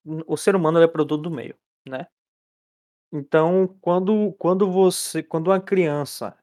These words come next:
ela gosta muito de uma coisa, mesmo que o, o, mesmo que os pais dela sejam muito rigorosos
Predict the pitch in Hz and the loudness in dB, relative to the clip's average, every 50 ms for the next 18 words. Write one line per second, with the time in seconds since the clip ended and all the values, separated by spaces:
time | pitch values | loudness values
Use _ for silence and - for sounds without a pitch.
0 | _ - 151 143 143 139 143 139 135 135 - - 147 147 160 180 170 - - 175 | _ -4 0 2 2 2 2 0 -2 -4 -8 -2 4 6 6 6 6 4 0 -4
1 | 151 147 143 135 - - 135 127 120 113 - - 135 156 170 156 139 139 - _ | -2 -2 -4 -6 -6 -8 -8 -8 -8 -10 -6 -4 -4 -2 -2 -4 -6 -10 -14 _
2 | _ _ _ _ _ _ _ _ _ _ _ _ _ _ - 131 131 135 139 151 | _ _ _ _ _ _ _ _ _ _ _ _ _ _ -10 -8 -4 0 2 6
3 | 180 196 202 185 208 202 175 156 156 - - - 135 135 139 139 156 160 - _ | 6 6 6 4 2 -2 -2 -2 -6 -10 -16 -12 -8 -6 -6 -6 -6 -8 -12 _
4 | _ _ _ _ _ - 147 147 151 - 170 165 160 165 160 160 - _ _ _ | _ _ _ _ _ -16 -14 -14 -8 -4 -2 -2 -2 -2 -4 -6 -10 _ _ _
5 | _ - 156 156 165 160 185 175 - - 175 156 - _ - 143 143 139 - 139 | _ -12 -6 -6 -4 -4 -4 -4 -4 -2 -4 -4 -4 _ 0 0 0 0 -2 -4
6 | 139 135 135 139 - - - 147 135 135 143 147 143 143 147 165 165 160 165 165 | -4 -4 -4 -4 -4 -2 0 0 0 0 -2 -4 -8 -8 -4 -2 0 2 2 2
7 | 147 135 135 135 143 147 143 147 - - - | 2 2 2 0 0 -2 -2 -6 -14 -20 -20